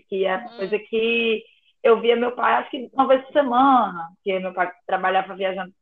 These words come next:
Speaker 1: lá assim. É, mas e a-, aí, manhã, sempre achou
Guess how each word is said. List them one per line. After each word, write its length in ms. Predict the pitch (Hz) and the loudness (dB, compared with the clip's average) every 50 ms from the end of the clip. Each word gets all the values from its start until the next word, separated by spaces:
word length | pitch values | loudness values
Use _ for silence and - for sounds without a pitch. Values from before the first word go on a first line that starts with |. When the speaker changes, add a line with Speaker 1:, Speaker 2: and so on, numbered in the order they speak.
| _ - 180 - _ | _ -20 -20 -20 _
Speaker 1:
lá 180 | 202 202 202 202 - - | 0 0 0 0 -2 -8
assim. 340 | - - 190 180 160 160 165 _ _ _ _ _ _ _ _ _ _ _ _ _ _ _ _ - | -14 -16 -16 -16 -16 -20 -20 _ _ _ _ _ _ _ _ _ _ _ _ _ _ _ _ -4
É, 420 | - 196 190 190 190 190 190 190 | -2 0 0 2 2 2 2 0
mas 360 | 190 208 220 233 254 277 269 277 | 2 2 2 4 4 2 0 0
e 80 | 302 | 2
a-, 240 | 277 269 262 - - - - | 4 4 4 4 2 0 0
aí, 360 | - 240 269 262 262 269 277 294 | 2 2 4 4 2 0 0 0
manhã, 320 | 294 277 269 269 277 277 277 - | 0 0 2 2 0 0 -2 -2
sempre 240 | 294 269 311 - | -2 -2 0 0
achou 180 | 392 392 - - | -2 0 -2 -4